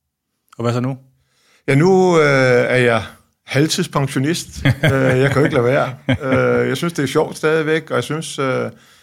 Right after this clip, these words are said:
Speaker 2: så længe jeg kan bidrage med noget, og måske sparke lidt til de unge trænere og så videre, øh, så vil jeg gerne være med. Så på nuværende tidspunkt, der træner jeg to dage om ugen, øh, i Holstebro Svømmeklub, øh, morgen og aften.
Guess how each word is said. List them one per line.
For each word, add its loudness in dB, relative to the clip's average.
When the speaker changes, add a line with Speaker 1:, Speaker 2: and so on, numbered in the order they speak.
Speaker 2:
så -2
længe 0
jeg 0
kan -6
bidrage -4
med -4
noget, 0
og -4
måske -10
sparke -4
lidt -4
til -8
de -6
unge -6
trænere -2
og -6
så -8
videre, -6
øh, -8
så -4
vil -4
jeg -4
gerne -2
være -4
med. -4
Så -6
på 0
nuværende 4
tidspunkt, -4
der -4
træner -2
jeg -2
to -4
dage 0
om -2
ugen, -4
øh, -6
i -8
Holstebro -8
Svømmeklub, -12
øh, -8
morgen -2
og -4
aften. -10